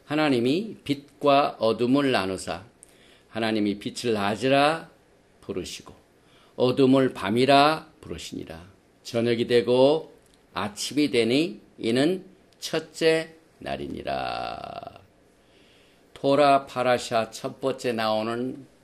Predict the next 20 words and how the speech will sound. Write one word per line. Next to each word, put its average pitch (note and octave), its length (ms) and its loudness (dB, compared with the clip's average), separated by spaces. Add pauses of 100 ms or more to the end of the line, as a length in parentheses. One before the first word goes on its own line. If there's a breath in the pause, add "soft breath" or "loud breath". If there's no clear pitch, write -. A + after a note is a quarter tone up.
(600)
히브리 C#3 360 -2
성경에 A2+ 460 -8
기록된 A#2+ 760 -8 (800)
창세기 A2+ 420 -10
일 A2+ 240 -8
장 A2+ 240 -4
일 A#2 200 -8
절, F#2+ 380 -8
베레시트 A2+ 520 -8
일 A2+ 260 -8
장 A2 240 -6
일 G#2 120 -8
절의 G#2 220 -6
말씀을, G#2+ 640 -6 (300)
어, E2+ 360 -16
제가 F#2 240 -6
먼저 F#2 240 -8
읽어봅니다. F#2 840 -10 (720 soft breath)
"베레시트 C3+ 920 2 (320)
바라 G#2+ 960 0